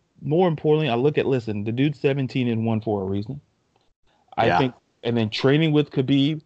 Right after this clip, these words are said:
Speaker 1: that was a plus in my head as well. And he could be, like, that next guy we could be talking about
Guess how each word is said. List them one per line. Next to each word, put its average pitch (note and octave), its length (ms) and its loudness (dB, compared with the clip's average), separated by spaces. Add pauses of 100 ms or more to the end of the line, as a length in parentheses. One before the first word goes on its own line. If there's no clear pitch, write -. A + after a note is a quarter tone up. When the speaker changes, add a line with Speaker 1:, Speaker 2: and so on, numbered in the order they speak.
(140)
Speaker 1:
that A#2 300 0
was C#3 160 0
a C3+ 60 2
plus B2+ 320 -2
in A#2 80 -4
my A2+ 180 -2
head A2 240 -4
as G#2 140 -4
well. B2+ 360 -2 (500)
And A2+ 160 -2
he C#3+ 180 2
could C#3+ 200 2
be, D3 220 4
like, C3 260 0
that G#2+ 200 -2
next C3 540 -4
guy B2+ 380 0
we A#2+ 220 -2
could B2 120 -6
be A#2+ 100 -2
talking A2+ 380 -4
about G2 380 -4